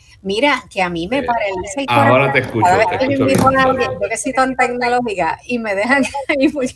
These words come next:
Speaker 1: no pueden entrar. La ansiedad que me da es terrible. Déjame ver por dónde vamos, que no se me vaya a ir el tiempo tampoco, que yo soy malísima a veces manejando el tiempo también. Pero, Toñito, estábamos hablando,
Speaker 2: Sí.
Speaker 1: antes de pasar a hablar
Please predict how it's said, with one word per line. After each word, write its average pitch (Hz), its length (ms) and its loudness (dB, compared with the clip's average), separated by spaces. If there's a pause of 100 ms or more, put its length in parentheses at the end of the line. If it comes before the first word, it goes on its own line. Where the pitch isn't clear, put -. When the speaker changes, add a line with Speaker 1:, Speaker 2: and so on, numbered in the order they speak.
Speaker 1:
no 233 180 -10
pueden 254 300 -2
entrar. - 440 -2 (1000)
La 240 220 0
ansiedad 214 600 -2
que 240 100 0
me 240 160 0
da 214 140 -4
es - 100 -12
terrible. 180 720 -4 (720)
Déjame 190 400 -6
ver 185 160 -2
por 180 160 -2
dónde 175 260 -2
vamos, 190 240 -4
que 170 140 -2
no 156 100 -4
se 156 140 -8
me 185 100 -4
vaya 185 240 0
a 190 40 2
ir 180 80 0
el 180 120 -2
tiempo 190 380 -6
tampoco, 214 440 -2
que 175 120 -2
yo 165 260 -2
soy 220 200 -8
malísima 202 640 -4
a - 20 -2
veces 196 260 -6
manejando 175 480 -2
el 185 140 -4
tiempo 185 300 -6
también. 165 260 0
Pero, 208 260 4 (140)
Toñito, 254 340 -2
estábamos 214 380 -4
hablando, 247 560 -4
Speaker 2:
Sí. - 160 -20 (140)
Speaker 1:
antes 190 600 -2
de 220 140 2
pasar 185 500 -2
a 220 140 0
hablar 220 460 -2